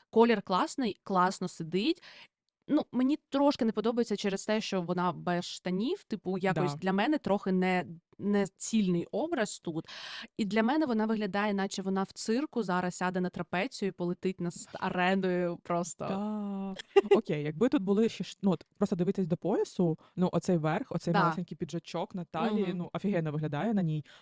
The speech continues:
Speaker 2: але,
Speaker 1: Мгм.
Speaker 2: ну, і не можна сказати, що низ би це зіпсував. Він би не зіпсував.
Speaker 1: Не
Speaker 2: Якби тут були
Speaker 1: зіпсував.
Speaker 2: якісь, типу, широкі штани такі, так само, типу, в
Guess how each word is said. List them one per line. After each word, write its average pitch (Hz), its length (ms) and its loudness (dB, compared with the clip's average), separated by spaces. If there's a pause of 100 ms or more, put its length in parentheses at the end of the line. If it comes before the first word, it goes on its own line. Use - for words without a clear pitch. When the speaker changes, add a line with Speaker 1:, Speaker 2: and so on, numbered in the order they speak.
Speaker 2:
але, 180 400 6
Speaker 1:
Мгм. - 100 -4 (180)
Speaker 2:
ну, 175 320 4 (440)
і - 100 -12 (280)
не 175 260 6
можна 185 260 8
сказати, 170 320 -2
що 170 200 -2
низ 160 200 0
би 156 80 -4
це 160 120 -4
зіпсував. 147 420 -6 (160)
Він 170 120 -2
би 170 80 -2
не 156 120 -2
зіпсував. 147 460 -8 (120)
Speaker 1:
Не 196 240 2
Speaker 2:
Якби 175 200 2
тут 190 140 2
були 185 160 4
Speaker 1:
зіпсував. - 0 -
Speaker 2:
якісь, 185 260 0
типу, 170 260 -4
широкі 170 420 -4
штани 165 320 -6
такі, 226 240 -4
так - 200 -6
само, 160 240 -2
типу, - 160 -4
в - 40 -2